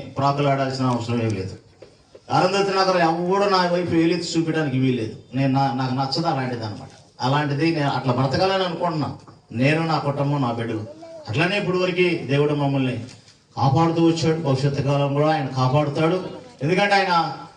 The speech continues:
నన్ను తయారు చేసినాడు కాబట్టి నా భారం అంతా ఆయనదే.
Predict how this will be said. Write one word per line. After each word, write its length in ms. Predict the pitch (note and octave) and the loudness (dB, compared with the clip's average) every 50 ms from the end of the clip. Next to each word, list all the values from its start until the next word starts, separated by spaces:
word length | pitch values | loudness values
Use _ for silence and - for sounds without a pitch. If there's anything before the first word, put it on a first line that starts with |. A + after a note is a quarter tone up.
| _ _ - | _ _ -2
నన్ను 200 | B2 D3 F#3 A3 | 0 2 2 4
తయారు 360 | G#3+ - G#3 A3 A3+ A3+ A3 | 4 4 4 4 4 2 2
చేసినాడు 400 | G#3+ G#3+ G3 - F#3+ G3+ G3+ F#3+ | 0 -2 -2 -2 -2 -2 -2 0
కాబట్టి 600 | F#3 F#3 F#3 F#3 F#3+ F#3 F#3 F#3 E3 E3 D#3 D3 C3 | 4 4 4 6 4 4 4 4 2 2 2 0 0
నా 140 | C#3 C#3 C#3 | 0 0 0
భారం 340 | C#3 D3 D#3+ E3+ F3 F3 F3+ F3+ | 2 4 4 4 4 2 -2 -4
అంతా 200 | E3+ - F#3 G3+ A3 E3+ D#3+ B2+ G#2+ G2+ - - - - - - G#2+ | -2 2 2 2 2 2 -2 -6 -8 -10 -14 -16 -20 -20 -10 -4 -4
ఆయనదే. 340 | C3 C#3+ D#3 D#3 D3+ C3 | -2 0 0 0 0 -2